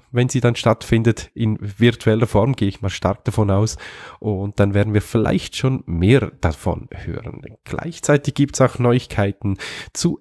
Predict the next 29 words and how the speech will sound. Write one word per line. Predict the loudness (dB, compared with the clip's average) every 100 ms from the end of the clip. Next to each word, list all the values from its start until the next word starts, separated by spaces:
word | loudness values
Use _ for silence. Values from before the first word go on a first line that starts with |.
| 2
Apple | 2 2 -4
Pay. | 0 0 0
Dann | 0 0 0 -2
in | 0 0 4
Europa | 4 4 2 0
haben | 2 -2 -2
ein | 0 0
Dutzend | -2 -2 -2 0 0
neue | 4 4 4 4 2
Banken | 0 -4 -4 -8 -4 -4
gestartet. | -2 -4 -4 -4 -4 -4 0 0 0 -10 -14 -10
In | -6 -6
Frankreich | 0 0 0 0 0 0 0
ist | -4 -2 -2
das | -4 -4
die | -4 -2 -2
App, | 0 0 -2 -12 -8
in | -4 -2 -2 -4
Norwegen | 0 2 4 4 2 2 0 -2 -2
sind | -2 0
es | -2
verschiedene | -2 -2 0 2 4 4
Banken | 4 2 0 -2 0 0 0
wie | -2 -2 -4 -8 -18 -12 -8
die |
Fana | -2 2 4 2 2
Sberbank, | -4 _ 0 2 2 0 -2 -2 2 2 2 -4 -8 -12 -10
äh, | -4 -2 -2 -6 -4
genau, | 0 4 2